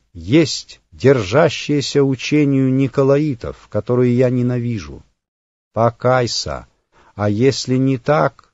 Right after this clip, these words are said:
скоро приду к тебе и сражусь с ними мечом уст моих. Имеющий ухо слышать да слышит, что Дух говорит церквам.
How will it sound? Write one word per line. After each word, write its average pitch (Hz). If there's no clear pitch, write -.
скоро 139
приду 131
к -
тебе 143
и 143
сражусь 123
с -
ними 147
мечом 139
уст 135
моих. 90
Имеющий 151
ухо 143
слышать 127
да 104
слышит, 107
что -
Дух 127
говорит 143
церквам. 123